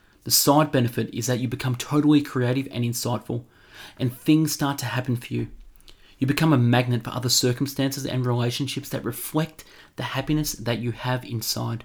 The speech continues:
You start to attract thoughts and ideas that access new opportunities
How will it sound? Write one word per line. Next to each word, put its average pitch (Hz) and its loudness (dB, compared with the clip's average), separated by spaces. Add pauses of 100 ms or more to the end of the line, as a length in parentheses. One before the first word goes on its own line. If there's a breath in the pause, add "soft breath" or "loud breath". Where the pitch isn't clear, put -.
(580 loud breath)
You - -6
start 175 0
to 160 -4
attract 160 -4
thoughts 143 2
and 131 2
ideas 123 0
that - -4
access 117 -6
new 139 4
opportunities 139 -2